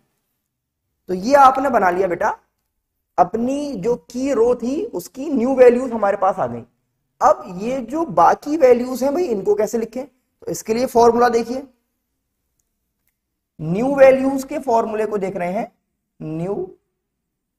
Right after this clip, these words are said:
वैल्यूज चाहिए आपको। तो न्यू वैल्यूज का फॉर्मूला है ओल्ड वैल्यू माइनस, यानी कि जैसे थ्री है तो थ्री लिखेंगे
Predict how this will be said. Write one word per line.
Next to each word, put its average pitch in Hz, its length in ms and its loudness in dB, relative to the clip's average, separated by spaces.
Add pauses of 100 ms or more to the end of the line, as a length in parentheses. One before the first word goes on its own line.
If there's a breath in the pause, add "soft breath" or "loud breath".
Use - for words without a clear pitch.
(1080)
वैल्यूज 165 640 -6
चाहिए 127 300 -4
आपको। 123 360 -8 (600)
तो 165 60 -8
न्यू 220 260 -2
वैल्यूज 254 380 0
का 262 120 -2
फॉर्मूला 185 400 -2
है 156 200 -6 (1700)
ओल्ड 208 320 0
वैल्यू 247 480 -2 (1400)
माइनस, 123 680 -2 (720)
यानी 151 240 -4
कि 196 220 0
जैसे 185 240 -8 (100)
थ्री 240 180 -4
है 285 140 2 (420)
तो - 60 -8
थ्री 233 220 -6
लिखेंगे 262 360 -4